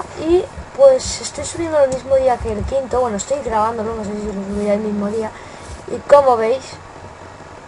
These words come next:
bueno, es que ahora acabo de entrar y da un poquillo la llave, por fin hemos encontrado ya no solo esto que es bosque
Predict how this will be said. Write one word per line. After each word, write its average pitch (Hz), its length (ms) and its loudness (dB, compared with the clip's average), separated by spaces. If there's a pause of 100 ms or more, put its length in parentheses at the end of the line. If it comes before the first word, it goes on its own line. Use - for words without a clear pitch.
(500)
bueno, 220 320 -2 (180)
es - 80 -12
que - 100 -4
ahora 240 120 4
acabo 226 320 -4
de 226 320 -4 (380)
entrar 226 380 -4
y 220 360 -2
da 208 100 -2
un 208 80 -6
poquillo 220 300 -2
la 214 100 -2
llave, 214 160 -4 (680)
por 226 140 0
fin 247 260 -4 (560)
hemos 240 280 -6
encontrado 220 500 -4 (140)
ya 330 180 2
no 339 100 2
solo 262 300 2
esto 220 300 -4
que 208 80 -6
es 190 120 -8
bosque 190 320 -6